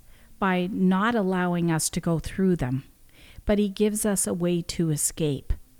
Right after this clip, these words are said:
Um, so that we, we will still have heartaches in this life. That's for sure. We will still have temptation.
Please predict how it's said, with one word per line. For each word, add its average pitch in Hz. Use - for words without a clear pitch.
Um, 151
so -
that 190
we, 202
we 202
will 220
still 269
have 233
heartaches 190
in 156
this 147
life. 143
That's 175
for 170
sure. 165
We 160
will 160
still 175
have 170
temptation. 160